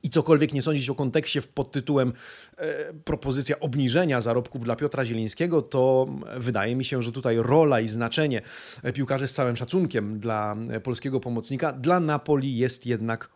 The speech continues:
różna. W kontrakcie ma znaleźć się również, e, klauzula odejścia ustawiona na poziomie stu pięćdziesięciu milionów euro, ale aktywna dopiero od kolejnego letniego mercato. Dopiero wówczas będzie można ją wykorzystać. Klub pracuje też na nas-, na-, nad następcą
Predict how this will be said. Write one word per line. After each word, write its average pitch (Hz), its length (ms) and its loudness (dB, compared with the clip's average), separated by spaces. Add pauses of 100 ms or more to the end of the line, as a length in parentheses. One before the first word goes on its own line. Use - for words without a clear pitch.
(100)
różna. 139 500 4 (260)
W - 60 -16
kontrakcie 208 400 4
ma 165 100 4
znaleźć 165 380 2
się 147 220 2
również, 151 420 0
e, 135 180 2
klauzula 139 420 2
odejścia 117 400 0
ustawiona 131 440 0
na 123 100 -2
poziomie 123 340 -2
stu 214 220 -4
pięćdziesięciu 175 540 -2
milionów 151 400 0
euro, 165 360 4
ale 175 260 4
aktywna 185 800 0 (380)
dopiero 165 500 4
od 156 160 0
kolejnego 143 460 4
letniego 131 420 2
mercato. 123 540 0
Dopiero 143 380 4
wówczas 135 440 0
będzie 123 280 0
można 123 320 0
ją 117 260 0 (140)
wykorzystać. 147 960 0 (420)
Klub - 260 2
pracuje 160 440 2
też 165 200 -2
na 135 120 -2
nas-, 143 300 -4
na-, 131 200 -2
nad 135 280 -2
następcą 139 720 -2